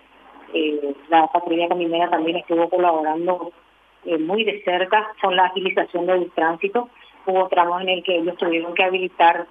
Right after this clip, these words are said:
un carril del sentido contrario para poder justamente evitar esa aglomeración o esas, las, eh, colas interminables en el tráfico, sobre todo de la gente que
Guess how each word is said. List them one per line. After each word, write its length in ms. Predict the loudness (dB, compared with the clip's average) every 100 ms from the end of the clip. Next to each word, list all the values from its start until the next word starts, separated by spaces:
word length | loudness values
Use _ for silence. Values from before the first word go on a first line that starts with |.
| -6
un 160 | -4
carril 400 | 0 0 2 -2
del 240 | 0 -2 0
sentido 420 | -4 -2 -2 0
contrario 680 | -2 0 2 2 2 -2 -4 _ _ _
para 320 | 2 4 2
poder 500 | 2 2 2 2 -2
justamente 800 | -4 0 0 0 -4 -2 0 0 0 0
evitar 600 | 4 4 4 2 2 2
esa 220 | -2 2 4
aglomeración 1040 | 4 4 2 0 0 0 0 -2 -6 -6
o 120 | -4
esas, 240 | 0 2 0 -2 -20 _ _
las, 420 | -2 0 4 4 2 0
eh, 140 | 0
colas 260 | 2 2 2
interminables 960 | 0 0 0 2 6 8 6 4 2
en 140 | 2 2
el 100 | 4
tráfico, 560 | 4 4 2 0 0 -4
sobre 260 | -2 0
todo 240 | 2 4 4
de 100 | 4
la 80 | 0
gente 220 | 0 2
que 220 | 2 -2